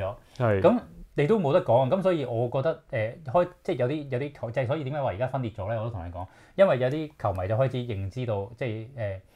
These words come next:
Speaker 1: 其實過往幾年，學你，誒，之前都有同我講啦，因為一隊冠軍級嘅球隊，喂，
Speaker 2: 係。
Speaker 1: 四線爭冠嘅球隊喎，
Speaker 2: 係。
Speaker 1: 個 expectation 好高。
Speaker 2: 係。
Speaker 1: 係，球迷未接受到自己今季會跌一跌落嚟。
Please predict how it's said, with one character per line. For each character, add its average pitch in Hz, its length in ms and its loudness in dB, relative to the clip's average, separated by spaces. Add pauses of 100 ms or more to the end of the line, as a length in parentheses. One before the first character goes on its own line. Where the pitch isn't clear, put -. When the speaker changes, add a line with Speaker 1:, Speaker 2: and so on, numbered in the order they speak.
(420)
Speaker 1:
其 95 180 -6
實 101 160 0 (640)
過 127 180 6
往 127 220 4
幾 120 100 -4
年， 135 160 -4 (140)
學 107 80 0
你， 104 220 -4
誒， 92 260 -8
之 147 120 -10
前 95 140 -8
都 127 80 -4
有 117 80 -4
同 95 120 -6
我 92 100 -6
講 90 120 -6
啦， 107 160 -6 (300)
因 170 100 -2
為 120 220 0 (460)
一 156 60 2
隊 127 100 0
冠 123 200 0
軍 131 120 -2
級 123 80 -4
嘅 110 120 -4
球 87 100 -6
隊， 87 160 -10 (200)
喂， 139 100 4
Speaker 2:
係。 131 40 2
Speaker 1:
四 120 100 2
線 135 320 2
爭 147 140 4
冠 120 160 0
嘅 - 20 -2
球 85 140 -8
隊 101 100 -4
喎， 110 160 0
Speaker 2:
係。 104 40 0
Speaker 1:
個 131 100 2
expectation 117 420 -4
好 87 160 -8
高。 95 220 -8 (180)
Speaker 2:
係。 95 240 2 (420)
Speaker 1:
係， 110 220 4 (320)
球 135 180 6
迷 117 180 2
未 127 120 2
接 151 120 -2
受 117 200 0
到 147 140 0
自 151 100 -6
己 120 80 0
今 151 200 -2
季 131 60 0
會 107 140 0
跌 107 140 -4
一 - 20 -4
跌 113 120 -6
落 85 120 -8
嚟。 78 40 -12